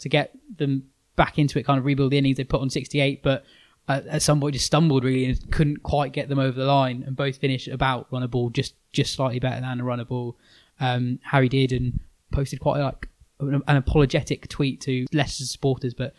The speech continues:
Leicester supporters were very supportive of him. Um, so, uh, that, yeah, that was quite an interesting scorecard. You don't see that too often.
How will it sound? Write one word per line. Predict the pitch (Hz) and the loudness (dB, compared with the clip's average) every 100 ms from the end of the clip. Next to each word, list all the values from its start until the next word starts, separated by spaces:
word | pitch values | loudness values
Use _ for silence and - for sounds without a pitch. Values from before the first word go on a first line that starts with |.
| - _ 139 | -20 _ -6
Leicester | - 123 | -4 -4
supporters | - 127 - 123 | -4 -4 -4 -2
were | 123 | 0
very | 131 | 0
supportive | 131 - 120 120 | -2 -4 -4 -4
of | 117 | -4
him. | 123 120 - _ _ _ - | -2 -4 -8 _ _ _ -6
Um, | 117 117 113 _ _ _ _ - | -4 -6 -10 _ _ _ _ -8
so, | - 120 117 113 - _ - | -2 0 0 -2 -6 _ -2
uh, | 117 117 120 | 0 0 -2
that, | 139 123 | -2 -2
yeah, | 113 | -4
that | 123 | -2
was | 127 - - | -2 -4 -8
quite | 143 | -2
an | 131 | 0
interesting | 135 - 127 | 0 -2 -6
scorecard. | 117 123 120 | -6 -6 -4
You | 120 | -4
don't | 120 | -6
see | 120 | -4
that | 113 - | -6 -4
too | 131 | -6
often. | 123 - 135 | -4 -4 -4